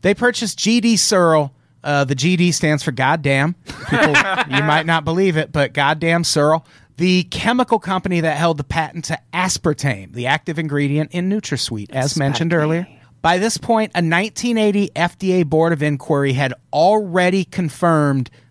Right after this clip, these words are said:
Speaker 1: that aspartame may cause brain tumors and banned it based on those findings.
Speaker 2: Boom,
Speaker 1: So
Speaker 2: we're done. There we
Speaker 1: aspartame
Speaker 2: go. Nineteen eighty,
Speaker 1: Right.
Speaker 2: we're not, nobody's getting cancer.
Speaker 1: Already.
Speaker 2: We're out.
Speaker 1: It, it, it's handled. And at that point,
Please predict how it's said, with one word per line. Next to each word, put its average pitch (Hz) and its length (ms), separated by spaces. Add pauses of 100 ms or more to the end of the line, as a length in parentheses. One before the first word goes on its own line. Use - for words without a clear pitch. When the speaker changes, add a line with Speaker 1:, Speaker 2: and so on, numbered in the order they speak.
(120)
Speaker 1:
that 156 180
aspartame 160 680
may 151 260
cause 180 360
brain 143 340
tumors 131 500 (340)
and 135 340
banned 165 360
it 107 140 (160)
based 143 300
on 135 140
those 127 180
findings. 110 360
Speaker 2:
Boom, 135 160
Speaker 1:
So 101 80
Speaker 2:
we're 104 120
done. 127 400
There 117 160
we 120 80
Speaker 1:
aspartame - 20
Speaker 2:
go. 98 120
Nineteen 123 380
eighty, 160 280
Speaker 1:
Right. 208 200
Speaker 2:
we're 165 60 (100)
not, - 20 (240)
nobody's 170 300
getting 151 180
cancer. 110 360 (160)
Speaker 1:
Already. 185 580
Speaker 2:
We're 120 160
out. 104 220 (180)
Speaker 1:
It, 175 180
it, 165 320
it's - 180
handled. 156 480 (340)
And 180 520
at 165 180
that 208 260
point, 196 480